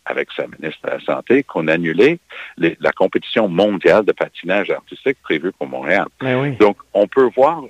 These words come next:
Speaker 1: jusqu'à quel point les autorités changent vite. En Ontario,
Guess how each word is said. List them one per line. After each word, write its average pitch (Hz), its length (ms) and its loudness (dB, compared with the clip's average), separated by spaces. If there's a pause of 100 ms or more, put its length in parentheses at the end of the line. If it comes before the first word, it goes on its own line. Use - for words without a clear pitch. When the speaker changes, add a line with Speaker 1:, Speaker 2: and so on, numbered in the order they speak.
Speaker 1:
jusqu'à 107 340 -4
quel 123 260 -2
point 127 240 -6
les 92 220 -8
autorités 92 760 -6 (140)
changent 90 460 -6
vite. 110 180 -2 (480)
En 208 180 4
Ontario, 101 640 -4